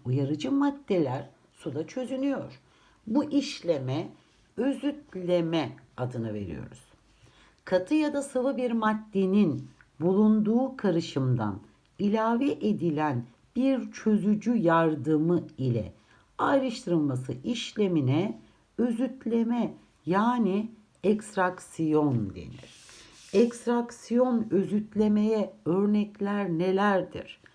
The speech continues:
Tuzlu peynirdeki tuzun su ile giderilmesi örnektir özütlemeye. Şeker fabrikalarında şeker pancarından şeker elde edilmesi gençler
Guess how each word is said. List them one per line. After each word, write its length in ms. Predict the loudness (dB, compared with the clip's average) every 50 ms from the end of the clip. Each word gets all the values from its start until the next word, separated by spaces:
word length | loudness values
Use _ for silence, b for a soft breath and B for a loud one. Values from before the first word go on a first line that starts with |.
| b b b b b b b b -16 -2
Tuzlu 480 | 0 2 2 2 2 2 -2 -2 0
peynirdeki 880 | 0 0 2 2 2 0 -2 -4 -2 -2 -2 -2 -2 -4 -4 -4 -4 -4 -10 -16
tuzun 640 | -14 -12 -12 -12 -12 -8 -6 -6 -6 -6 -8 -10 -14 -20 -20 -12
su 160 | -8 -8 -8
ile 280 | -6 -6 -2 -2 -2 -2
giderilmesi 840 | -2 -6 -6 -4 -4 -4 -4 -6 -6 -8 -8 -10 -12 -14 -16 -20 -20 _ _
örnektir 520 | -6 -4 -4 -4 -4 -4 -4 -4 -4 -2 -2
özütlemeye. 580 | -2 -4 -6 -12 -16 -16 -16 -16 -16 -18 -20 -20 -20 _ _ _ _ b b b b b b b b b b b b b
Şeker 640 | -12 -6 -4 -4 -4 -2 0 2 2 2 2 2 0
fabrikalarında 1000 | -2 -4 -4 -2 -4 -8 -8 -4 -4 0 2 2 2 2 2 0 0 -2 -4 -8
şeker 640 | -10 -14 -8 -8 -8 -6 -2 0 2 2 2 0 0
pancarından 800 | 0 0 0 0 0 0 2 2 2 2 0 0 -2 -2 -2 -4
şeker 720 | -4 -6 -8 -2 -2 -2 -2 -2 -4 -2 0 0 0 0 0
elde 340 | 0 0 0 0 0 0 0
edilmesi 500 | 0 0 0 0 0 0 -2 -2 -4 -2
gençler 680 | 0 0 0 0 -2 -4 -4 -2 0 0 0 0 -2